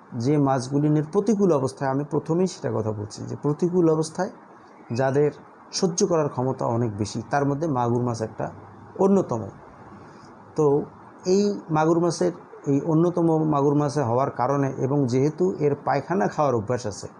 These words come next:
ওই পায়খানা খাওয়ার অভ্যাস থাকার কারণে এটার যেটা হতে পারে সেটা হয় যে এ অন্য মাছ আর এটা বিশেষ chance পায়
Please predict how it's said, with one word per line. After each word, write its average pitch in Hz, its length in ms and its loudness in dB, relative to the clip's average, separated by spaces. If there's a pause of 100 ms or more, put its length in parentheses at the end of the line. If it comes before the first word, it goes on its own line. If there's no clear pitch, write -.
(680)
ওই 123 60 -6 (100)
পায়খানা 151 440 0
খাওয়ার 165 240 0
অভ্যাস 143 220 -2 (120)
থাকার 175 320 -2
কারণে 120 300 -2 (720)
এটার 156 240 2
যেটা 143 240 0
হতে 123 260 -2
পারে 123 160 -4 (640)
সেটা 135 260 -2 (120)
হয় 120 160 0 (100)
যে 113 80 -2 (720)
এ - 20 4 (180)
অন্য 208 180 6 (180)
মাছ 170 240 2
আর 180 120 2
এটা 170 120 0 (120)
বিশেষ 160 240 -2 (140)
chance 147 220 2 (120)
পায় 117 160 0